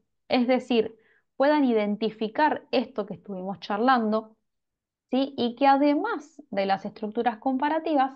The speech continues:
puedan identificar las frases verbales. La idea de frases verbales es algo que venimos trabajando hace un par de clases con la profe Bernie también, ¿sí? En donde, ¿se acuerdan que analizábamos las frases verbales si son simples,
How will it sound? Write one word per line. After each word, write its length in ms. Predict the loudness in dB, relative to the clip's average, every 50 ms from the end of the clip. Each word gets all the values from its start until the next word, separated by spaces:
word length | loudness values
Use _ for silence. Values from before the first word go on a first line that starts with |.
| -14 _ _ _ _ _ _ _ _ _ _ _ _
puedan 300 | -2 0 0 2 2 2
identificar 640 | 2 2 2 2 0 -4 -4 -6 -6 -6 -6 -6 -4
las 180 | -6 -6 -6 -6
frases 380 | -6 -6 -6 -6 -8 -10 -8
verbales. 840 | -6 -6 -6 -4 -4 -4 -2 -2 -4 -6 -8 -12 _ _ _ _ _ _ _ _ _ _ _ _ _ _ _ _ _ _ _ _ _ _ _ _ _ _ _ _ _ _ _
La 140 | 0 2 2
idea 160 | 4 4 2 2 2
de 80 | 2 2
frases 280 | 2 0 -2 -2 0 0
verbales 360 | 2 2 2 2 0 -2 -4
es 80 | -2
algo 240 | -2 0 0 0 0
que 140 | 0 0 0
venimos 340 | 0 0 0 0 0 -2 -2
trabajando 520 | -2 0 0 0 0 0 0 0 0 0
hace 140 | -2 -4 -6
un 60 | -4
par 160 | -2 -2 -2
de 100 | -2 -4
clases 340 | -2 2 2 0 0 0 -10 -10
con 160 | -10 -8 -8
la 100 | -6 -4
profe 340 | 0 0 0 0 2 0 2
Bernie 380 | 4 4 4 2 2 -2 -2
también, 580 | 0 0 0 0 0 0 0 -2 -2 -4 -8 -14 -20 -20 -20 -20 _ _ _
¿sí? 220 | -2 -2 -2 -2 -2
En 100 | -4 -2
donde, 320 | 0 2 2 2 2 0
¿se 100 | -2 -4
acuerdan 280 | -2 0 0 0 0 0
que 80 | -2
analizábamos 520 | -4 -4 -6 -8 -6 -4 -2 -2 0 0 -2
las 160 | -4 -6 -6
frases 280 | -6 -6 -4 -4 -4 -4
verbales 380 | -2 -2 0 -2 -2 -2 -4
si 100 | -8 -12
son 240 | -12 -10 -10 -10 -10
simples, 520 | -4 2 4 4 4 4 2 0 -2 -2